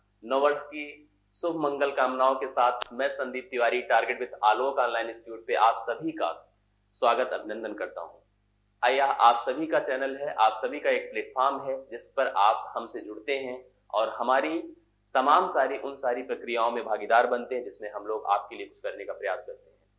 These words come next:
आज की वही स्थिति है। पहली चीज तो मैं नव वर्ष की ढेर सारी शुभकामनाएं, सबको मंगल कामनाएं देता हूं अपनी तरफ से,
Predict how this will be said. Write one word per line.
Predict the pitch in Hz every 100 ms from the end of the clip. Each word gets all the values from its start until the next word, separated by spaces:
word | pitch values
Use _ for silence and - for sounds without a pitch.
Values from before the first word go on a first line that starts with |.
| _ _ _ _ _
आज | 127 139 -
की | 160
वही | 131 147
स्थिति | 147 147 147 143
है। | 147 160 - _ _ _ 135
पहली | 131 131
चीज | 139 135
तो |
मैं | 127 120
नव | 120
वर्ष | 131 131 -
की |
ढेर | 127 131
सारी | 135 135 131
शुभकामनाएं, | 131 - 117 120 127 135 139
सबको | 120 - 117 110
मंगल | 110 113
कामनाएं | 113 113 123 123
देता | 123 127
हूं | 127 139 - _ _ _ _ _
अपनी | 120 123 143
तरफ | 139 131 135
से, | -